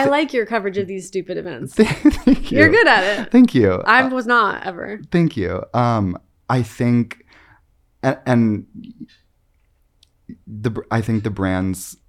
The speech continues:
Speaker 1: the brands obviously see that. That's why I keep getting invited back. Um, I make it easy for the P R girl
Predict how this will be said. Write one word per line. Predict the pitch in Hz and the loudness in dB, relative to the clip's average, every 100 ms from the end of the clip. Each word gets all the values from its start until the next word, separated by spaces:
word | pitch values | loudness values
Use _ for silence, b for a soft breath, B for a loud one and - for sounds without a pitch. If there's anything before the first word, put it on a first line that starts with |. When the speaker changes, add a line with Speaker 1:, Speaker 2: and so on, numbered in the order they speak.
| _ _ _ _ _ | _ _ _ _ _
Speaker 1:
the | 104 107 | -8 -2
brands | 113 101 | -2 0
obviously | 92 92 90 95 | -2 -4 -6 -8
see | 90 92 | -8 -6
that. | 90 | -4
That's | 87 87 | -4 -6
why | 87 | -8
I | 85 | -8
keep | - - - | -12 -16 -10
getting | 90 87 | -6 -4
invited | 87 82 82 | -4 -6 -8
back. | 85 80 - 101 - - | -6 -8 -8 -14 -18 -8
Um, | 92 82 82 87 - b - | -6 -4 -6 -10 -14 b -4
I | 104 | 0
make | 101 95 | 2 0
it | 98 92 - | -2 -4 -4
easy | 92 85 92 | -6 -4 -6
for | 87 - 90 90 87 85 | -8 -10 -4 -2 -2 -4
the | 90 92 | -6 -8
P | - - 92 | -8 -6 -4
R | 85 82 | -4 -4
girl | 85 82 85 82 - | -6 -6 -6 -8 -12